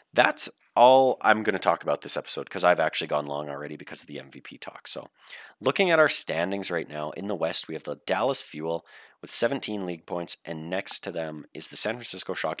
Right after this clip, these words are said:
and Atlanta Reign, both with twelve league points. So the only change we'll see there is if both of those teams make it to the, uh, Countdown Cup in Hawaii, and that will determine ultimately who finishes second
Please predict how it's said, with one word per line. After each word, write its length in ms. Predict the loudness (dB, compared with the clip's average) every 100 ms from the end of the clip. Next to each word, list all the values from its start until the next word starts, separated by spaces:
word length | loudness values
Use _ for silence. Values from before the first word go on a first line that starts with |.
| _
and 220 | -6 -4
Atlanta 400 | -4 -6 -12 -12
Reign, 260 | -12 -14 -6
both 260 | -2 -2 -6
with 140 | -14
twelve 260 | -10 -12 -12
league 240 | -16 -16
points. 320 | -18 -16 -18 -18 -20 -20 -12
So 120 | -8
the 120 | -2 0
only 240 | 2 0
change 300 | 0 -2 -2
we'll 100 | -4
see 220 | -2 -2
there 220 | -4 -4
is 140 | -4 -6
if 160 | -8
both 320 | -2 0 0 -2
of 100 | -6
those 220 | -4 -4
teams 460 | -6 -8 -8 -8 -10 -18 -20 _
make 360 | -10 -4 -4 -4
it 160 | -6
to 200 | -8 -8
the, 640 | -10 -10 -10 -12 -12 -14 -14
uh, 320 | -16 -16 -18 -16
Countdown 360 | -10 -10 -10 -8
Cup 220 | -8 -8
in 120 | -14
Hawaii, 480 | -14 -12 -12 -14 -16 _ -20 _ _
and 320 | -8 -8 -6
that 200 | -4 -2
will 120 | -4
determine 420 | -8 -8 -8 -8 -10
ultimately 380 | -12 -14 -18
who 200 | -18 -18
finishes 540 | -18 -16 -10 -10 -8 -8
second 440 | -4 -4 -4 -14